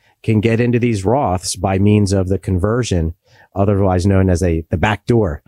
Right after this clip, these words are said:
<laughs> So once again, the number to call right now for a complimentary Roth I R A analysis, so I can start teaching you not just one or two of the potential benefits of the Roth,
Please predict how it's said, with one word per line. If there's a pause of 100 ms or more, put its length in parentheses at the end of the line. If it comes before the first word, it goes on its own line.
(300)
<laughs>
So
once
again,
the
number
to
call
right
now
for
a
complimentary
Roth
I
R
A
analysis, (600)
so
I
can
start
teaching
you
not
just
one
or
two
of
the
potential
benefits
of
the
Roth,